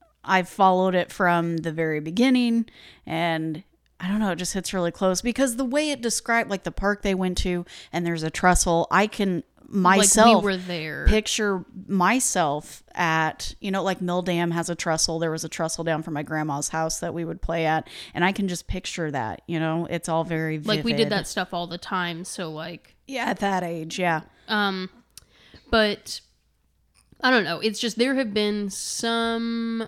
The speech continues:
Speaker 2: um, updates, I guess, on that case, kind of. We're
Speaker 1: Yes.
Speaker 2: still not gonna talk about it because it's, it's kinda out there, uh, and we just want more infor-, everybody wants more information, so for Pete's sake, hurry.
Speaker 1: Yeah.
Speaker 2: Um, but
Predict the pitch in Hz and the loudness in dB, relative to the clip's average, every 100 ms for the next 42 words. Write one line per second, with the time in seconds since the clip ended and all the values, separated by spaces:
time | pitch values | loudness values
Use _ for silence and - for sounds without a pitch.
0 | - - 185 180 170 165 175 208 - 262 | -10 -8 -4 -2 -2 -6 -6 -8 -4 -6
1 | 254 277 277 277 269 - 254 254 254 254 | -4 -6 -4 -4 -6 -6 -4 -2 -4 -6
2 | 262 254 - 254 254 247 180 226 233 - | -8 -8 -6 -4 -2 -2 0 0 0 0
3 | 320 311 254 214 - 170 175 160 147 165 | 0 0 -2 -4 -4 -8 -4 -6 -6 -8
4 | 180 175 180 - - - - - _ _ | -8 -8 -8 -10 -16 -16 -20 -20 _ _
5 | _ _ - 220 262 - 269 311 285 - | _ _ -6 -4 -4 -4 -4 -4 -4 -4
6 | 202 220 226 226 226 226 226 - 180 180 | -2 -4 -2 -2 -2 -4 -8 -8 -4 -4
7 | 175 190 185 185 175 196 175 175 _ - | -4 -6 -8 -8 -8 -8 -8 -8 _ -14
8 | 190 180 175 185 208 247 226 214 220 202 | -10 -10 -10 -4 -2 0 0 0 -2 -4
9 | 208 202 196 190 175 - 165 170 - 160 | -4 -4 -6 -6 -8 -8 -10 -10 -10 -10
10 | 156 - - 165 - 165 143 - 127 135 | -12 -16 -14 -14 -12 -14 -14 -14 -16 -16
11 | - - - - 185 208 185 151 147 - | -20 -20 -18 -6 -2 0 0 -2 -6 -16
12 | _ _ _ - _ 220 180 170 160 | _ _ _ -20 _ -4 -2 -4 -8